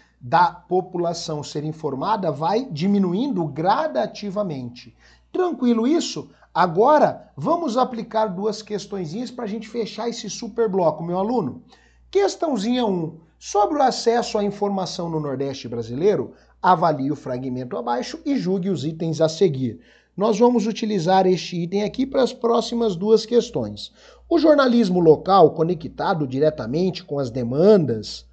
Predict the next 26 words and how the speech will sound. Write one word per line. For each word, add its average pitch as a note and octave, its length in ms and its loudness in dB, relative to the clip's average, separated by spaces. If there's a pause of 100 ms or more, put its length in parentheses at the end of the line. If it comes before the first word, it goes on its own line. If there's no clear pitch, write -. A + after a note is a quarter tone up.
(400)
da D3+ 200 4
população, D3+ 1080 -2 (220)
subsidia G3 1200 2
tomadas G#3+ 640 0
de F#3+ 120 -4
decisão E3+ 760 0 (320)
que C#4 100 -6
definem C#4 720 -2
o G3+ 140 0
destino A#3 600 0
das G3+ 280 -2
comunidades F3 960 -4 (260)
nos C#3 260 -4
estados D3 520 -6
do D3+ 120 -4
Nordeste. F3 680 -4 (260)
Veículos F3 720 6
online D3 600 0
e A#2+ 40 -4
rádios D3 500 -4
são G3 140 -2
os G3+ 120 -2
que D#3 140 -6
mais F3+ 300 -2
contribuem F#3 640 -2
para E3 580 2